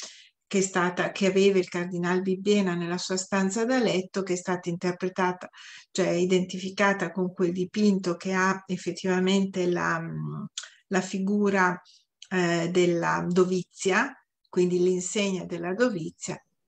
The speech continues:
ma chi ti dice che quello non fosse un altro dipinto ancora e che la Madonnina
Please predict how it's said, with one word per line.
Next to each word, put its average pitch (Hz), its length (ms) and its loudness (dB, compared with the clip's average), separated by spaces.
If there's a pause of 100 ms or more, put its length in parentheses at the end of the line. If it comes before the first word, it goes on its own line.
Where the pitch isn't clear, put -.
(100)
ma 175 220 0
chi 208 260 -2
ti 269 180 0
dice 262 420 4
che 185 180 -6
quello 190 320 2
non 175 180 -2
fosse 196 720 -4
un 208 280 8
altro 190 460 4
dipinto 185 500 -4
ancora 175 600 -2 (560)
e 208 240 0
che 220 140 4
la 190 140 6
Madonnina 196 840 2